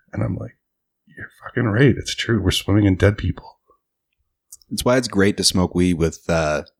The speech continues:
Speaker 1: Yeah.
Speaker 2: rookies or,
Speaker 1: Oh, yeah.
Speaker 2: or
Speaker 1: We're
Speaker 2: people who
Speaker 1: entertaining.
Speaker 2: don't smoke often. I've looked up minge. Um,
Speaker 1: Yeah. And so, th-, what about minge binge?
Speaker 2: Yeah.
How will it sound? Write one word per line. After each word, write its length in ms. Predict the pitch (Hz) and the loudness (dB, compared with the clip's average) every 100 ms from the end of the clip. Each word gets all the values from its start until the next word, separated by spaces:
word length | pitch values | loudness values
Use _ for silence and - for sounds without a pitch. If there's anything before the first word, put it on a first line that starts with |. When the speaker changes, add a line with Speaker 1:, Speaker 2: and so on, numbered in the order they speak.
| _ _ - | _ _ -6
Speaker 1:
Yeah. 320 | 95 107 139 - | 0 2 0 -2
Speaker 2:
rookies 540 | 95 101 - 98 95 | -2 0 2 2 2
or, 220 | 98 92 113 | 0 2 2
Speaker 1:
Oh, 140 | 131 | 2
yeah. 320 | 92 92 90 - | 2 2 -2 -4
Speaker 2:
or 100 | 98 | -2
Speaker 1:
We're 60 | 113 | 2
Speaker 2:
people 240 | 113 101 | 2 2
who 80 | 95 | 2
Speaker 1:
entertaining. 100 | 90 | 2
Speaker 2:
don't 240 | 92 90 | 0 0
smoke 300 | - 90 85 | 0 0 2
often. 400 | 82 80 - 76 - _ _ _ - | 2 0 -2 -6 -10 _ _ _ -2
I've 280 | 107 107 113 | 0 2 2
looked 180 | 123 | 2
up 140 | 123 107 | 2 2
minge. 460 | 104 95 87 127 - _ _ _ _ _ _ _ | 2 2 0 -4 -8 _ _ _ _ _ _ _
Um, 640 | - 90 85 82 80 80 78 _ _ - | -2 0 2 0 -2 -6 -10 _ _ -4
Speaker 1:
Yeah. 280 | 127 131 - _ _ - | -4 -4 -14 _ _ -4
And 240 | 110 147 | 0 0
so, 240 | 143 107 110 | 2 0 2
th-, 220 | 113 104 | 0 2
what 100 | 107 | 2
about 300 | 113 104 - | 2 0 0
minge 540 | 107 107 120 131 107 - | 2 4 4 2 0 2
binge? 600 | 110 98 87 - - _ _ _ _ _ _ _ _ _ _ _ _ _ _ _ - - _ _ _ _ _ _ _ _ - | 4 4 2 -2 -8 _ _ _ _ _ _ _ _ _ _ _ _ _ _ _ -20 -20 _ _ _ _ _ _ _ _ -4
Speaker 2:
Yeah. 260 | 226 226 | 0 2